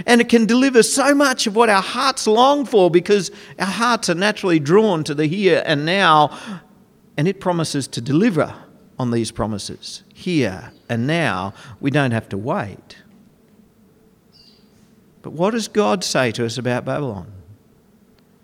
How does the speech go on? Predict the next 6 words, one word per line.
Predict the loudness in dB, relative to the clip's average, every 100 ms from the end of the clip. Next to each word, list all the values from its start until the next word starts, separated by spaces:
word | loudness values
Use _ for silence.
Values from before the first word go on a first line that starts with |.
| _ _ _ _ -14
"Come | -4 -2 -4 -6
out | -2 0 2
of | 0 0
her, | -2 0
my | -2 -6
people. | -6 -10 -12